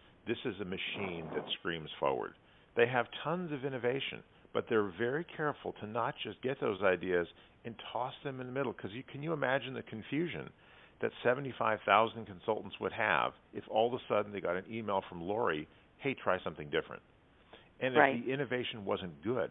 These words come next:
Speaker 1: the wreckage it would cause to the sales numbers of all of those people and what that would do to them. So it's a higher standard of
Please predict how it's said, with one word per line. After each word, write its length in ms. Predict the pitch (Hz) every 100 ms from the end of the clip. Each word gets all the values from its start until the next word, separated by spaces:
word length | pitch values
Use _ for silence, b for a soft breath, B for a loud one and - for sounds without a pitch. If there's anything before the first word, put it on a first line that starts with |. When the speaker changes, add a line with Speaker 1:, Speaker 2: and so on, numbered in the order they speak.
| 67
Speaker 1:
the 80 | 90
wreckage 580 | 92 90 110 - 127 98
it 120 | -
would 160 | 73
cause 420 | - 71 57 57 - - b b -
to 100 | 117
the 120 | 98 - -
sales 320 | 120 147 110
numbers 360 | 87 82 82
of 80 | 85 87
all 300 | - 98 143
of 100 | 135
those 220 | 98 95 95
people 420 | - 139 - 90
and 80 | 87
what 140 | 92
that 120 | 92
would 140 | 82 78
do 160 | 123
to 60 | 139
them. 240 | - 67 B B B -
So 120 | 151
it's 140 | 143 143
a 80 |
higher 360 | 107 - 160 302
standard 420 | - 147 139 127
of 120 | 110